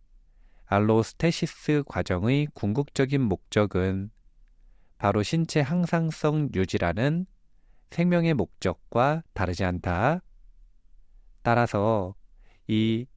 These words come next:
신체 항상성 유지라는 목적에 부합하지 않는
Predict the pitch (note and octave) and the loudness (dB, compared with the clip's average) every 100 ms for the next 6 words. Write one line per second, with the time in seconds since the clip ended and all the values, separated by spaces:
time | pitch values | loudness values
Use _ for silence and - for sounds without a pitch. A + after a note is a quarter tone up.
0 | _ - E3+ D#3+ - D3+ C#3+ E3+ E3+ E3 | _ -4 -2 -2 0 0 2 0 0 0
1 | E3 D3+ G#2 G#2 F#2+ G2 B2 B2 F#2 - | 0 0 0 2 0 0 0 0 -2 -4
2 | - G#2+ F#2+ C3 C#3 - G#2+ G#2 G2 - | 0 0 2 0 -2 0 0 0 -4 -2
3 | G#2 E2 F#2+ C3+ F3 | -2 0 0 0 -2